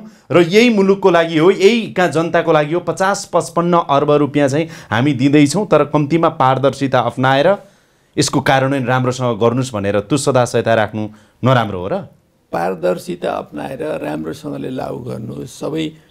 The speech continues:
Speaker 2: रकम कलम सदुपयोग गर्नुहोस् भन्ने कुरो नराम्रो होइन।
Speaker 1: इन्डो पेसिफिक
Speaker 2: बिल्कुलै।
Speaker 1: स्ट्राटेजी अन्तर्गत
Speaker 2: तर,
Speaker 1: होइन भन्ने कुरा
Speaker 2: तर,
Speaker 1: यदि अमेरिकी सरकारको
Speaker 2: तर,
Speaker 1: तर्फबाट तपाईँलाई स्पष्ट रूपमा आयो भने
Speaker 2: तर
Speaker 1: कार्यान्वयन
Speaker 2: सुन्नुहोस्।
Speaker 1: गर्न अरू झिना मसिना बुँदाहरूले बाधा गरिराख्छन् र सर।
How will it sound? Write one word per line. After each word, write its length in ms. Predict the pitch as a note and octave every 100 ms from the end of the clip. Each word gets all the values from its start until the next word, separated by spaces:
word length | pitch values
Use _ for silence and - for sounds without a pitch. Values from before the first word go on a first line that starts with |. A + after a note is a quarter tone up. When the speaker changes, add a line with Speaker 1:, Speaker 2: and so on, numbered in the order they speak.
| _
Speaker 2:
रकम 380 | - - - D#3
कलम 260 | - C#3 -
सदुपयोग 580 | - C#3+ C3+ C3+ C#3 B2+
गर्नुहोस् 400 | B2+ B2 C#3 -
भन्ने 220 | A#2+ B2
कुरो 180 | - C3
नराम्रो 440 | B2+ - B2 A#2+ G#2
होइन। 200 | G2+ E2 - _
Speaker 1:
इन्डो 240 | F3+ F#3 B3
पेसिफिक 400 | B3+ A3+ G#3 A3+
Speaker 2:
बिल्कुलै। 120 | A3
Speaker 1:
स्ट्राटेजी 440 | F#3+ A3 G#3+ G3+ A3+
अन्तर्गत 480 | F3+ F3+ G3 G3+
Speaker 2:
तर, 120 | F#3+ C3
Speaker 1:
होइन 280 | E3+ G#3
भन्ने 260 | A#3 D3+ F3
कुरा 240 | F#3 G#3+ A3 -
Speaker 2:
तर, 160 | F#3+
Speaker 1:
यदि 200 | F#3+ G#3+ A#3
अमेरिकी 400 | F3+ G3 A3 A3
सरकारको 500 | G#3+ F#3 F3 G3 G3
Speaker 2:
तर, 140 | G3 F#3+
Speaker 1:
तर्फबाट 300 | G3 G3 G3 G3+
तपाईँलाई 460 | F#3 F#3+ G3+ G#3
स्पष्ट 300 | - G3+ F#3 G3
रूपमा 260 | F#3 F3 F#3
आयो 260 | E3+ G3 D3+
भने 220 | B2+ F#3
Speaker 2:
तर 260 | D3 - _
Speaker 1:
कार्यान्वयन 400 | E3 F3 G#3+ A3
Speaker 2:
सुन्नुहोस्। 200 | G#3+ G3
Speaker 1:
गर्न 40 | G#3
अरू 200 | F#3 G#3
झिना 280 | C#3 B2+ D#3+
मसिना 340 | F3+ E3+ G3
बुँदाहरूले 640 | F#3+ D#3 F#3 F3+ B2 C3+ G3 G3+ -
बाधा 380 | A#2 G#2+ D3+ F#3+
गरिराख्छन् 580 | E3+ F3 F3 E3 - F#3
र 120 | F3
सर। 240 | - F3